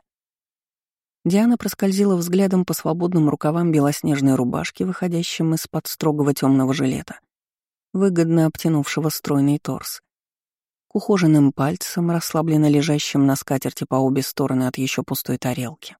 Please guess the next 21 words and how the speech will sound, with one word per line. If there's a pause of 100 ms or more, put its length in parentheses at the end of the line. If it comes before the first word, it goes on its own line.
(1000)
Снова
вверх, (420)
к
губам, (720)
теперь
изогнувшимся
в
радушной
улыбке. (720)
И
ещё
выше, (180)
опять
к
глазам, (680)
один
из
которых
вдруг
весело
подмигнул,